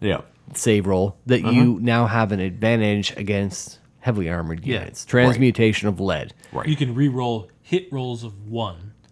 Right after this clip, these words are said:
Speaker 2: Mm-hmm.
Speaker 3: on those heavily armored units.
Speaker 1: True.
Speaker 2: Yeah, and
Speaker 3: Two
Speaker 2: this
Speaker 3: up,
Speaker 2: is
Speaker 3: three up, and four up.
Speaker 2: and this is very similar to the old school realm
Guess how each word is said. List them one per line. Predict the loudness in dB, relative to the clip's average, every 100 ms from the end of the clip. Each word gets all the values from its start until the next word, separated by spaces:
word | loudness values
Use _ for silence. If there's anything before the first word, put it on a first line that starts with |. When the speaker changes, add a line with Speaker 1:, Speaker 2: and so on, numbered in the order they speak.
| _
Speaker 2:
Mm-hmm. | 0 2
Speaker 3:
on | 0 -2
those | -8 -8 -8 -10
heavily | -12 -14 -14 -14 -14
armored | -16 -16 -16 -18
units. | -10 0
Speaker 1:
True. | 2 2 -6 _
Speaker 2:
Yeah, | 4 4 4 0
and | 4
Speaker 3:
Two | 6
Speaker 2:
this | 6
Speaker 3:
up, | 2
Speaker 2:
is |
Speaker 3:
three | -2 -6 -4
up, | -4 -6
and | -12
four | -12 -16
up. | -16 _ _
Speaker 2:
and | 2 2
this | 2
is | 4
very | 6 8 6
similar | 4 2 4 2
to | 0
the | 0 2
old | 2 0
school | -4 0 2 2 0 -2 -4 -10 _ _ -20 _ _ _ _ _ 0
realm | 6 6 6 2